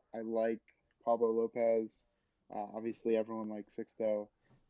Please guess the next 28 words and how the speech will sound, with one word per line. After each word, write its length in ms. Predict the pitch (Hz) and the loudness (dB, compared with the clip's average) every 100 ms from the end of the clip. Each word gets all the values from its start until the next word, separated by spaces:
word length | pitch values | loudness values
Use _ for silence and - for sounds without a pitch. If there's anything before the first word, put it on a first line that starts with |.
| - | -2
They 100 | 123 | 0
just, 200 | 127 - - | 0 -8 0
they 100 | 123 | 2
have 140 | 123 | 4
too 140 | - | 8
many 160 | 151 139 | 8 10
holes 340 | 127 123 120 | 8 8 6
in 60 | 117 | 0
the 60 | 117 | -4
lineup. 420 | 117 117 113 - _ _ _ _ - | -4 -4 -4 -6 _ _ _ _ -2
Uh, 320 | 110 107 101 - _ _ _ - | 2 4 2 -6 _ _ _ 2
their 100 | 117 | 4
biggest 380 | 120 117 117 - | 4 2 0 2
offseason 560 | 117 117 - 110 113 | 2 4 0 -2 -4
acquisition 680 | 107 104 110 113 101 110 104 | -8 -12 -10 -8 -8 -8 -8
was 120 | 104 | -4
Adam 220 | 104 104 | -4 -4
Duvall. 520 | 101 98 101 101 95 - _ _ _ | -8 -8 -6 -4 -6 -10 _ _ _
Like, 340 | 101 101 98 _ _ _ _ _ _ _ _ _ _ _ _ _ - | -10 -8 -8 _ _ _ _ _ _ _ _ _ _ _ _ _ -6
sure, 400 | - 170 143 127 | 6 12 12 10
they 120 | 120 | 6
went 240 | 117 117 - | 4 -2 -6
thirty-one 400 | 117 110 107 107 | -6 -4 -8 -12
and 100 | 101 | -14
twenty-nine 440 | 107 104 101 98 | -12 -10 -10 -10
in 60 | 98 - | -12 -14
sixty 300 | 101 - 98 | -16 -14 -12
games. 260 | 98 98 | -12 -14